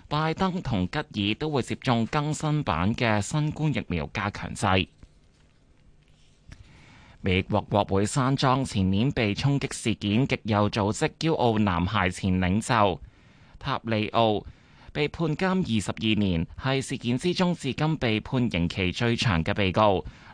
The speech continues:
律師表示會就刑期提出上訴。塔利奧早前被陪審團裁定六項罪名成立，包括煽動陰謀。檢察官認為事件係有計劃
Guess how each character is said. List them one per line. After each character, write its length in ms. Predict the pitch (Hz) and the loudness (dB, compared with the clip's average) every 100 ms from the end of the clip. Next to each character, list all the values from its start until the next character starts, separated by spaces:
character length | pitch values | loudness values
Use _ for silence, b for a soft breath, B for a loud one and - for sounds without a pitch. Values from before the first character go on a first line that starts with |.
| - | -4
律 80 | 98 | -4
師 320 | - - 127 | -4 -6 -4
表 220 | 113 98 | 0 -2
示 420 | 117 120 101 95 - | -2 0 0 0 -2
會 120 | 135 | -6
就 220 | - 110 | -2 -2
刑 200 | 98 87 | 0 -2
期 220 | - 92 | 0 -2
提 260 | 82 - 76 | -4 -4 -4
出 140 | - 120 | -4 -4
上 280 | - 82 | -2 -2
訴。 320 | 80 110 95 - B B B B B B B - | 2 4 4 2 B B B B B B B -6
塔 140 | 101 - | -4 -2
利 180 | 92 | -2
奧 300 | - 101 92 B B - | 2 2 2 B B -8
早 180 | 131 170 | -4 -4
前 220 | 139 92 | -2 -2
被 220 | 107 104 | 0 -2
陪 180 | - 104 | -2 -2
審 260 | 92 127 | -2 -2
團 180 | 165 135 | 0 0
裁 260 | 85 90 85 | 0 0 0
定 220 | 104 104 | 2 2
六 80 | 95 - | 0 -4
項 220 | - 101 104 | 0 2 2
罪 180 | 110 98 | 2 2
名 140 | 85 | 0
成 280 | 82 98 92 | -2 0 2
立， 200 | 104 104 - | 2 2 0
包 120 | 156 | -4
括 160 | - 143 | -2 -6
煽 320 | - 123 117 | -2 -2 0
動 280 | 110 98 98 - | 0 0 0 -2
陰 240 | 143 147 | -4 0
謀。 260 | 120 78 65 B B B B B | 2 0 -2 B B B B B
檢 200 | 95 95 | -4 -2
察 200 | 107 117 | 0 -4
官 240 | - 123 | -2 0
認 160 | 110 98 | 0 2
為 220 | 92 87 | 0 0
事 160 | 90 107 | -2 -6
件 200 | - 110 | -4 -2
係 200 | 127 113 92 | 0 0 0
有 200 | 95 101 | 0 0
計 200 | 113 110 | 0 0
劃 220 | 104 104 | 2 0